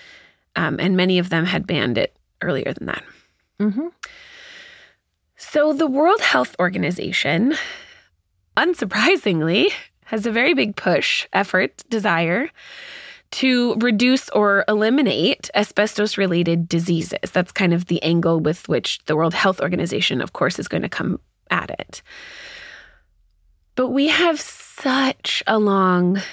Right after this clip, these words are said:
Speaker 1: way to go.
Speaker 2: Yeah.
Speaker 1: According to the World Health Organization, one hundred twenty-five million people worldwide are exposed to asbestos at their workplace.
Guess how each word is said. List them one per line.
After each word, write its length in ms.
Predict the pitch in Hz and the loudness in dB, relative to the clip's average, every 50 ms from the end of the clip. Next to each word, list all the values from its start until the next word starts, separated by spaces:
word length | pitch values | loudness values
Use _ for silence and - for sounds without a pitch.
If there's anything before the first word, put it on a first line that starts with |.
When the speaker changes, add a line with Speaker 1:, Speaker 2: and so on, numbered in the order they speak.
| - - - _ _ | -16 -20 -20 _ _
Speaker 1:
way 160 | - 180 160 | 0 0 0
to 100 | 156 120 | 0 -2
go. 360 | - - - - - - 202 196 - _ _ _ _ _ _ | -2 0 0 0 0 -2 -4 -6 -8 _ _ _ _ _ _
Speaker 2:
Yeah. 220 | - 185 175 - - - _ _ _ _ _ _ _ - - _ - | -4 -4 -4 -4 -6 -12 _ _ _ _ _ _ _ -20 -10 _ -6
Speaker 1:
According 460 | 247 - - - 277 285 294 320 330 | -4 -4 -2 0 2 2 2 2 2
to 100 | - 359 | 0 0
the 80 | 339 349 | 2 2
World 180 | 311 285 262 | 2 2 2
Health 220 | 247 226 208 202 - | 2 0 0 0 0
Organization, 800 | - 196 202 214 196 190 185 180 170 185 - 165 165 160 165 180 - - - - - - - - - - _ _ _ _ | -2 -2 0 -2 -2 -2 0 0 0 0 0 0 0 0 -2 -2 -4 -10 -18 -18 -18 -18 -18 -18 -20 -20 _ _ _ _
one 400 | - 202 208 233 247 269 302 339 | -4 -2 0 2 2 2 2 2
hundred 400 | 330 269 294 277 247 269 247 226 | 2 2 2 2 2 0 -2 -2
twenty-five 680 | - - - 240 226 - 233 220 - 214 196 196 196 196 | -4 -2 0 0 2 2 0 0 2 2 2 2 2 2
million 560 | 196 190 190 202 202 214 220 214 220 214 214 | 2 2 4 4 4 4 4 4 4 2 2
people 640 | 208 - - - 190 180 - 180 175 170 170 - - _ | 0 0 0 0 0 2 2 2 4 4 2 2 -2 _
worldwide 1080 | 190 180 175 175 185 196 220 226 233 196 180 175 175 170 151 151 143 160 170 185 202 - - - - - - - - - | -2 0 2 2 2 2 2 0 -2 -4 -4 -4 -4 -4 -4 -4 -4 -4 -4 -4 -4 -8 -12 -18 -20 -18 -18 -18 -10 -4
are 140 | - 214 214 | -2 0 0
exposed 1040 | - 226 - - - - - - _ - 226 220 226 247 254 262 277 269 269 - - - - - | 0 -2 -4 -8 -12 -12 -16 -8 _ 0 2 2 2 2 2 2 2 0 -2 -6 -12 -12 -10 -8
to 240 | - - 240 247 247 | -4 0 0 2 0
asbestos 680 | 247 - - - 185 185 - - - 180 175 180 - - - _ | 0 -2 -2 -2 -2 -2 0 0 0 0 0 0 -2 -8 -8 _
at 220 | - 190 202 - - | -2 -2 -2 -2 -2
their 200 | 196 180 170 170 | -2 -2 0 0
workplace. 920 | 170 104 101 - - - - - 175 - 269 302 - - - - - - | 0 -2 -4 -4 -8 -10 -6 -4 -2 -2 -4 -4 -6 -12 -16 -16 -18 -20